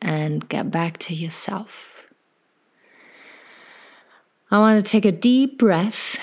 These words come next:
<sighs> It's been a crazy busy day.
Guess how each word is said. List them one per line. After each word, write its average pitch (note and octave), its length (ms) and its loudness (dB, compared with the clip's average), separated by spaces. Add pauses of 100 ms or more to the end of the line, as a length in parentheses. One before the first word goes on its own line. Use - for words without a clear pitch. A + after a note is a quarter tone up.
(140)
<sighs> E3 640 -2 (960)
It's - 140 -18
been D3 420 -4
a D#3+ 140 -8
crazy D#3+ 800 -4
busy D#3+ 560 -4
day. D3+ 800 -6